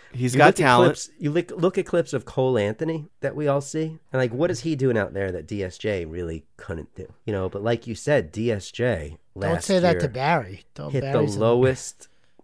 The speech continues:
Speaker 2: He hit the lowest of lows.
Speaker 1: Yeah.
Speaker 2: And the fans got against him. He had a, a death in the family, right?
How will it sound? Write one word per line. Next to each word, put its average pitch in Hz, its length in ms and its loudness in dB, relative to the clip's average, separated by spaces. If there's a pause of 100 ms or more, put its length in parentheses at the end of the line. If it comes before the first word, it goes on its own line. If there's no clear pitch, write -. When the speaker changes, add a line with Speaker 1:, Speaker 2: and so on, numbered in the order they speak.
Speaker 2:
He 135 160 -2
hit 143 160 2
the 143 140 2
lowest 120 560 2
of 110 140 0
lows. 120 640 -4 (140)
Speaker 1:
Yeah. 82 240 -8
Speaker 2:
And 95 540 -2 (180)
the - 100 -10
fans 120 540 0
got 120 220 2
against 120 420 -2
him. 117 540 -2
He 90 180 -10
had 80 260 -8
a, 78 220 -12
a 76 60 -8
death 87 280 -8
in 82 120 -8
the 71 60 -10
family, 147 520 0
right? 120 400 -2